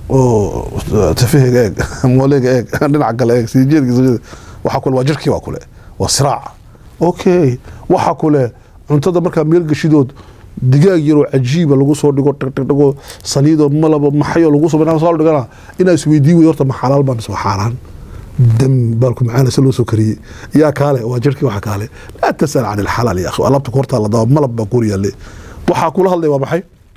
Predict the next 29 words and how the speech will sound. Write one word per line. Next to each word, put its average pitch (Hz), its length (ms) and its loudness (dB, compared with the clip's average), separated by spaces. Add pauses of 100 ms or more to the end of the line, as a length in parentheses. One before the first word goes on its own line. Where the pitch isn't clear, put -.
Waa - 140 -10
jirkii. 123 360 -6 (640)
Ruuxdiina 160 380 2
su'aalo 143 300 0
kale 135 180 0
ku 127 120 -2
keenaysaa. 110 420 -6 (400)
Su-, - 140 -6
ruuxdu 147 400 2
ku 131 120 -4
sara 143 160 0
qaadaysaa. 117 500 -6 (640)
Waxay 135 200 -2
kaa 147 180 0
leedahay 135 280 0
ruuxdu, 135 360 0 (460)
"ما 151 120 2
خلقت - 380 -2
هنا، 120 200 0
halkan 156 240 0
laguma 143 280 2
abuurin, 117 360 -2 (280)
خلقت 139 240 -2
للآخرة." 110 520 -2 (480)
Ina 143 120 4
Ilaahay 147 200 4
hortiisa 139 260 0
lagu 127 180 -2
abuuray. 104 320 -4